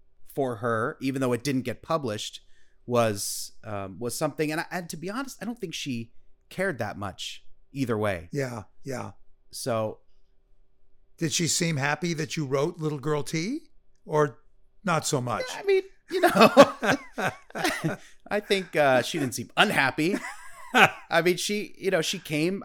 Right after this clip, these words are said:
Speaker 1: I was looking through photos of some of my early, you know, book readings, and she was at some of them. So,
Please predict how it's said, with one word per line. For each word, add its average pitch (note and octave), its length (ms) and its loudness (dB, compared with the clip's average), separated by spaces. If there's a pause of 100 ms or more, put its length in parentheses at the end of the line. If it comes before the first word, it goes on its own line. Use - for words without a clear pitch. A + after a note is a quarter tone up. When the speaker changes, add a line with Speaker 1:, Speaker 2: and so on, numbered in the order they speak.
(140)
Speaker 1:
I D3+ 80 2
was D3+ 160 0
looking E3+ 220 0
through C#3+ 180 -4
photos B2 540 6
of G2+ 100 -8
some A#2+ 160 0
of A2+ 80 0
my G#2+ 180 -2
early, A#2+ 580 -2 (340)
you A2+ 80 -6
know, A#2 100 2
book C3 260 0
readings, A2+ 300 0
and G#2+ 100 -10
she E3 120 -4
was D3 140 4
at F3 180 4
some B2+ 240 2
of G#2 100 -2
them. G#2+ 220 -2
So, G#2 380 -2